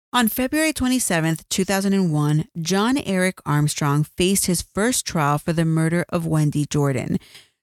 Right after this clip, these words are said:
Trial lasted two weeks and he was convicted of first-degree murder. Months later, he was sentenced to life without parole. Throughout the entire trial, John's wife, Katie, stood by her man. After the first trial,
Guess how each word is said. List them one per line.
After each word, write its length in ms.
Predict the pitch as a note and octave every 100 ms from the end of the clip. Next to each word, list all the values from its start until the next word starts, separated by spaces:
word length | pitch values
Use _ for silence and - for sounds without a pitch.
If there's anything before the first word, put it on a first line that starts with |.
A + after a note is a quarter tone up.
| _
Trial 320 | - B3 B3 C4+
lasted 520 | A#3 F#3+ - F#3+ -
two 240 | - A3+
weeks 340 | G#3 D#3 D#3+ -
and 140 | F3
he 80 | E3+
was 160 | E3
convicted 640 | - E3+ D#3 E3+ - - A3+
of 100 | A3
first-degree 560 | - D3+ D3+ - D#3
murder. 480 | D3 C#3+ C#3 - - - _ _ _ -
Months 380 | F3+ G3+ B3+ -
later, 340 | E3 D#3 E3+
he 220 | D#3+ F#3+
was 140 | F3 D#3+
sentenced 600 | - D#3 D3 D3+ D3 -
to 140 | D#3+
life 480 | D3+ D#3 D#3 G#3 -
without 380 | A3+ - G#2+ -
parole. 520 | D3+ C#3+ C#3 A2 - - _ _ _ _ _ _ -
Throughout 300 | G#3 A3+ B3
the 140 | C#4+
entire 420 | C#4 A3+ F#3 E3+ E3+
trial, 480 | - D3+ C3+ C#3
John's 560 | - D#3+ F3+ F3 A#3 B3
wife, 340 | G3 F3 E3+
Katie, 400 | - - D3 C#3+
stood 420 | D#3+ - - F3 -
by 140 | D#3+
her 220 | D#3 D3
man. 400 | D3 C#3+ - - - _ _ _ _
After 320 | F#3 G#3 -
the 120 | C#4
first 340 | A#3+ - E3+ -
trial, 460 | - D3+ D3 D#3